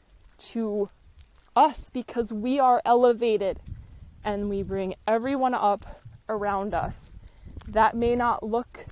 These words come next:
like it's bringing everyone up around us, but as our energy shifts, the energy around us has to shift as well.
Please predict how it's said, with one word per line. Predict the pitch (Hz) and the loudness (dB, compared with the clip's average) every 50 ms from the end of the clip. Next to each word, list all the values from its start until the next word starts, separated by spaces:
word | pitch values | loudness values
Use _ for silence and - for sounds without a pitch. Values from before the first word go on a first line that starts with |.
| - - - | -20 -14 -8
like | - 240 247 247 254 247 - - - - - - - | 2 4 4 4 4 2 -2 -14 -16 -16 -18 -16 0
it's | - 240 247 - | 0 0 0 0
bringing | - - 262 262 262 254 247 247 247 247 | -4 -4 -2 0 0 2 0 0 2 2
everyone | 233 240 240 269 262 247 254 247 | 2 2 2 -2 0 0 0 0
up | 247 247 - | 0 0 0
around | 240 240 247 247 233 233 233 240 240 | -2 -2 -2 0 0 -2 -2 2 2
us, | 254 269 254 247 - - - - - - - - - - - - - | 2 2 2 0 -8 -16 -20 -20 -20 -20 -20 -20 -18 -16 -16 -14 -2
but | - 220 - - | 0 0 2 4
as | 214 214 214 214 - | 6 6 6 4 2
our | - 208 226 - | 2 2 2 2
energy | - 233 233 226 220 220 233 220 | 0 -2 -2 -2 -2 -4 -6 -8
shifts, | 190 - - 285 269 233 - - - - - - - - - - - | -8 -4 0 2 2 0 0 -4 -12 -14 -14 -14 -16 -18 -20 -20 -10
the | - 220 - | -6 -4 -4
energy | 202 208 202 202 208 226 | -2 -2 -4 -4 -2 -2
around | 214 208 214 180 185 185 | -2 -2 -2 -2 -2 -4
us | 180 190 - | -6 -8 -8
has | - - 202 175 180 - - | -8 -2 0 0 0 -2 -12
to | 196 | -14
shift | 185 - - 185 - - - | -14 -10 -12 -12 -12 -10 -14
as | 185 - | -14 -6
well. | - 190 190 170 190 | 2 4 4 4 4